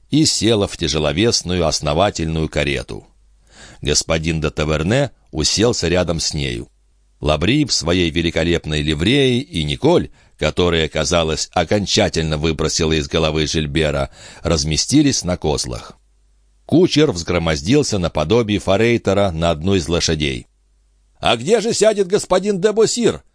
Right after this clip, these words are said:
крикнул Таверне. «Я, господин барон, верхом», отвечал де Босир, поглядывая на Николь,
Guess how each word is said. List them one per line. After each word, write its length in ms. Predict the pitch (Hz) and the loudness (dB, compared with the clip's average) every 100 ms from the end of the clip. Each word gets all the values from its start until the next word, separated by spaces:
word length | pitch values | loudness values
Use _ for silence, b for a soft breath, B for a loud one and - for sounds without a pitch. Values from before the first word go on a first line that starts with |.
| _ _ | _ _
крикнул 400 | 87 87 - 82 | -4 -2 -2 -4
Таверне. 560 | 82 80 76 73 65 60 _ _ _ _ _ | -2 0 -2 -2 -4 -8 _ _ _ _ _
«Я, 260 | - 101 294 | -2 0 2
господин 540 | 202 - 185 180 185 | 0 0 0 2 0
барон, 360 | 156 180 185 170 | 2 2 2 2
верхом», 560 | 160 196 - 196 95 64 _ - | 2 2 2 2 2 -4 _ -6
отвечал 500 | 80 92 92 98 90 | -4 -2 0 0 0
де 120 | 85 | 0
Босир, 440 | 80 80 131 135 - _ | 0 0 2 0 -2 _
поглядывая 600 | 78 80 92 87 85 87 | -2 2 2 0 0 0
на 80 | 85 | 0
Николь, 460 | 85 82 87 80 | -2 0 0 0